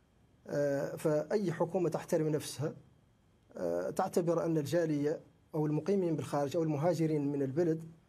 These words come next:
هم عبارة عن رافد، آه، لتجارب المجتمعات الأخرى، كذلك يعتبروا، آه، شكل إضافة،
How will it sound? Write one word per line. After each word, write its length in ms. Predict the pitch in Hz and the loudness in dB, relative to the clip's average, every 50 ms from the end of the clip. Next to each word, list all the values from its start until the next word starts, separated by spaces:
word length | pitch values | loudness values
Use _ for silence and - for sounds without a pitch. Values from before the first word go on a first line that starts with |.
| _ _ _ _ _ - | _ _ _ _ _ -8
هم 100 | 139 147 | -6 -2
عبارة 280 | 139 156 151 170 170 165 | 0 2 2 4 2 2
عن 160 | 147 139 156 | 0 0 -2
رافد، 540 | 151 147 160 170 160 131 127 143 127 - - - - _ _ - 139 | 0 0 2 2 0 0 -2 -4 -6 -8 -14 -20 -20 _ _ -6 -4
آه، 1080 | 143 143 139 139 143 147 151 151 156 156 - - - - - - - - - - - 143 143 147 143 139 131 143 - - - - - - - - 170 | -4 -2 -4 -4 -4 -6 -8 -8 -8 -8 -8 -8 -8 -10 -10 -10 -10 -10 -10 -10 -8 -6 -4 -2 -2 -2 -2 -4 -8 -14 -20 -20 -20 -18 -14 -12 -10
لتجارب 760 | 160 143 143 156 175 - - 160 143 165 156 143 139 120 110 - - - - | -10 -8 -8 -8 -8 -4 -2 0 2 2 2 0 -2 -4 -6 -10 -12 -10 -8
المجتمعات 600 | 90 131 143 156 147 - 165 156 143 147 139 - | -8 -4 -4 -4 -2 0 -2 0 0 -2 -2 -2
الأخرى، 420 | 143 139 131 131 127 127 139 - - - - _ _ _ _ _ _ _ _ - | -2 -4 -4 -4 -6 -6 -6 -6 -8 -12 -20 _ _ _ _ _ _ _ _ -4
كذلك 600 | 156 151 156 160 165 165 165 160 165 165 - - - | 0 0 2 2 2 0 0 -2 -2 -4 -4 -4 -2
يعتبروا، 720 | 147 151 135 139 - - 170 147 151 151 151 165 - - - - _ - - | -2 -2 -2 -2 0 0 0 2 2 0 0 0 -2 -6 -12 -20 _ -10 -6
آه، 380 | 147 147 151 151 147 147 - - - - - - - - - - - - - - - - - | -4 -2 -2 -2 -2 -4 -6 -8 -8 -12 -12 -12 -12 -12 -12 -12 -14 -14 -16 -16 -14 -14 -10
شكل 420 | - - 185 175 - 180 180 180 | -4 -4 -2 0 2 2 2 2
إضافة، 460 | 180 175 208 170 147 123 165 190 - | 2 2 2 2 2 0 -2 -4 -4